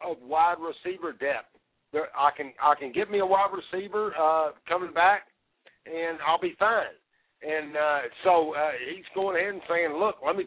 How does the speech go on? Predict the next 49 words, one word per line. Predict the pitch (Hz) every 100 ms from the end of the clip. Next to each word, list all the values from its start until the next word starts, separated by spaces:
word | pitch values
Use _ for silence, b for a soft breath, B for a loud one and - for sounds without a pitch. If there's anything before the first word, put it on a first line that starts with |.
| -
try | 175 185
to | 165 143
grab | 143 165 175
lightning | 160 180 170 165
in | 160
a |
bottle | 139 175 220 190
with | 151 156
a | 139
Felix | - 170 160 -
Jones | 180 214 208 -
because | 160 156 147
I've | 151
got | 196 202 -
two | - 247 - -
solid | 226 247 165
ones | 131 147 - _ _ _ _
with, | 131 151 170
uh, | 160
Richard | 143 139 185 185 185 190
and, | - 156 147 147
uh, | 135
Frank | - - -
Gore. | 180 220 180 b b b 170
So | 165 117
let | 143 185
me |
go | 208 208 208
ahead | 175 208
and | 208
grab | 147 151 147
lightning | 147 160 160 160
in |
a | 160
bottle. | 143 185 208
He's | 127 143 135
my | 147
best | 139 160 -
player | - 160 156
on | 151
the |
board. | 127 156 214 226 - _ b b
And | 151 170
then | 190 190
the |
next | 170 175 -
couple | 185 185
of | 160
rounds, | 190 247 226